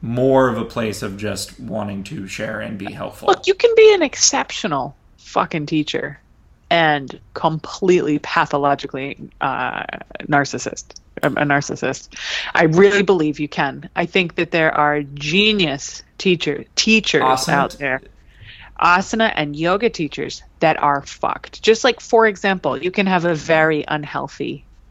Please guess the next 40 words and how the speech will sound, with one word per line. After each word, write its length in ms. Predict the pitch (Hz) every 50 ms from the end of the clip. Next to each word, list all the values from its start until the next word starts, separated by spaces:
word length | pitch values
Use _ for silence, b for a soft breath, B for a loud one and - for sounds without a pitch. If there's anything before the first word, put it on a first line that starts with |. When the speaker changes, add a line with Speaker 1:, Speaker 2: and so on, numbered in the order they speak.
| _ _ _ _ _ _ _ - - _ -
Speaker 2:
epically 1040 | 165 165 156 - - 170 151 143 - _ - - - _ - 175 160 151 151 151 151
gifted 560 | - 147 - - - - - - - - - - - - - -
doctor. 540 | - - - - - - - - - - _ _ b b b b b b b b b b _ _ _ - - - - _
Speaker 1:
Sure, 420 | - - 190 190 160 151 151 -
sure. 460 | - - - 165 147 139 143 147 - - - - _ _ _ _ _ _ _ -
Speaker 2:
You 180 | 180 190 185
can 280 | 185 - 208 180 170 165
g-, 80 | 165 - -
you 180 | 185 185 175
can 180 | 180 196 185 165
have 320 | 156 165 160 156 151 143
a 80 | 147 143
therapist 880 | - - - - 180 180 175 160 - - 131 - - - - - -
that 160 | - 151 143 147
is 500 | 143 143 139 139 143 - - - - - - - - - - - - -
fucking 300 | 156 151 - 151 147 151
Hannibal 400 | 151 160 151 151 147 143 147 143
Lecter, 380 | 143 143 143 - - - - -
you 140 | - 185 190
know? 180 | 196 202 196
Speaker 1:
Yeah, 120 | 135 143 139
Speaker 2:
Like, 100 | 170 165
Speaker 1:
yeah, 100 | 127 123
yeah. 400 | 123 120 117 110 107 104 104 101 - - -
No, 180 | - 143 147 165
no, 40 | 170
no. 160 | 156 139 123
You, 80 | 123 135
Speaker 2:
somebody 380 | 151 151 190 185 190 185 180
Speaker 1:
that, 100 | 165 175
Speaker 2:
that 80 | 160 151
Speaker 1:
that's 120 | 143 160 160
Speaker 2:
is, 80 | -
Speaker 1:
fair. 380 | - 135 117 117 113 101 101 - -
That's 220 | 127 120 - -
fair. 180 | - 113 107 98
Speaker 2:
this 180 | 190 185 -
is 200 | 220 220 208 185
the 120 | - 202 180
Bodhi, 600 | 160 160 185 185 185 175 160 160 160 160 147